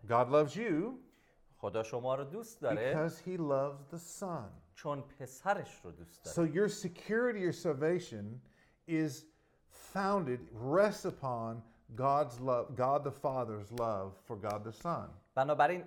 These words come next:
Speaker 2: امنیت نجات شما در محبت خدای پدر به پسرش نهفته هست.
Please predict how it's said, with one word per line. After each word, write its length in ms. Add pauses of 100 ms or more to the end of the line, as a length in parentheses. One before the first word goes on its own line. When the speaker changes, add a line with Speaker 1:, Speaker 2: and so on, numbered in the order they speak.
Speaker 2:
امنیت 880
نجات 680
شما 640 (300)
در 200
محبت 720
خدای 520
پدر 560 (540)
به 140
پسرش 880 (400)
نهفته 500
هست. 380